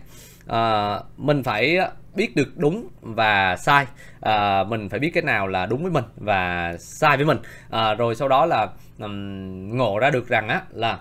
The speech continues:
cho dù á, Sơn, à, đến hiện tại Sơn ngộ rằng cho dù là một ngàn người khen mình tốt nhưng mà bản thân mình cảm thấy không tốt thì mình cảm thấy rằng là mình có lỗi lắm. À, mình cảm thấy có lỗi với đời, có lỗi với, ờ, đứng tạo hóa lắm. Nhưng mà nếu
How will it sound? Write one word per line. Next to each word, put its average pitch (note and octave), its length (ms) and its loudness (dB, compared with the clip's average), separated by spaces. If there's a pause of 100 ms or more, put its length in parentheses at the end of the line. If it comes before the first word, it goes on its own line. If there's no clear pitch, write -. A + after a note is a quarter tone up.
(1040)
cho G3 80 4
dù E3 240 8
á, F#3+ 180 6 (120)
Sơn, F3+ 320 0
à, D3 140 -4
đến G3+ 260 4
hiện C3 280 0
tại A2+ 180 0
Sơn D3+ 160 -2
ngộ A2 160 0
rằng B2 200 -2
cho D3+ 80 0
dù B2 240 0
là A2 80 0
một A2+ 240 -8
ngàn C3 280 0
người A#2 200 2
khen D3 200 -2
mình A#2 120 -6
tốt - 300 0
nhưng D3 140 -4
mà A#2 100 -2
bản D3 360 -4
thân D3+ 160 -4
mình C3+ 120 -4
cảm A#2 220 -6
thấy D#3+ 80 -8
không D3+ 160 -6
tốt G3 280 0 (300)
thì D3 100 2
mình A#2+ 280 0 (600)
cảm C3+ 200 -4
thấy D3+ 200 -2
rằng C#3 220 0
là G2 140 0
mình F#2 460 -8 (220)
có D3+ 120 -2
lỗi G#2 200 -2
lắm. D#3+ 80 -6 (640)
À, G#2 140 -4
mình G2+ 220 -8
cảm F#2 200 -6
thấy C#3 100 -10
có D#3+ 100 -8
lỗi G2 160 -6
với C3 80 -4
đời, G#2 320 0
có A2+ 60 -6
lỗi G#2 240 -8
với, B2+ 300 -6
ờ, A#2+ 260 -8 (240)
đứng F3 220 -4
tạo F#2+ 120 -6
hóa G#2+ 160 -4
lắm. D#3+ 180 -6
Nhưng C3 140 -6
mà A#2+ 100 -4
nếu D#3 280 4